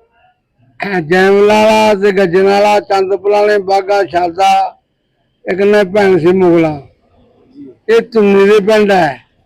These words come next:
Speaker 1: ਅੱਠ
Speaker 2: ਜੀ।
Speaker 1: ਭਰਾ ਸੀ ਗਿਆਨੇ ਹੋਣੀ। ਤੇ ਗਿਆਨਾ ਪੁਰਾਣੇ ਚੰਦਿਆਂ ਦੇ ਭਰਾ ਕੋਲੇ ਬੈਠਾ ਸੀ।
Speaker 2: ਜੀ।
Speaker 1: ਉੱਥੇ ਇਹ ਆ ਬਾਬੇ ਗਿਆਨਿਆਂ ਨੂੰ ਜਿਹਨੇ ਭਲੂਰ ਪਤਾ ਨਾ,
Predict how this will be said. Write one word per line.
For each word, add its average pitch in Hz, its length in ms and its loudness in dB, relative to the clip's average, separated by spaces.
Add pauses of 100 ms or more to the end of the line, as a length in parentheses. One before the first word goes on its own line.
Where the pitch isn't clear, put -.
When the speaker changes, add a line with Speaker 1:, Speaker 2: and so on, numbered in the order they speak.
(560)
Speaker 1:
ਅੱਠ 185 140 -2
Speaker 2:
ਜੀ। 196 60 -4
Speaker 1:
ਭਰਾ 214 340 2
ਸੀ 143 240 -6 (800)
ਗਿਆਨੇ 196 300 2
ਹੋਣੀ। 170 340 2 (1080)
ਤੇ 214 160 0
ਗਿਆਨਾ 202 320 2
ਪੁਰਾਣੇ 214 420 0
ਚੰਦਿਆਂ 220 480 0
ਦੇ 220 140 2 (760)
ਭਰਾ 185 280 0
ਕੋਲੇ 190 280 2
ਬੈਠਾ 175 400 0
ਸੀ। 143 220 -10 (560)
Speaker 2:
ਜੀ। 139 220 -18 (560)
Speaker 1:
ਉੱਥੇ 226 420 2 (1200)
ਇਹ 208 140 2
ਆ 202 240 0
ਬਾਬੇ 185 400 0
ਗਿਆਨਿਆਂ 202 400 2
ਨੂੰ 220 140 0
ਜਿਹਨੇ 220 240 0
ਭਲੂਰ 196 460 -2
ਪਤਾ 208 200 0
ਨਾ, 214 380 0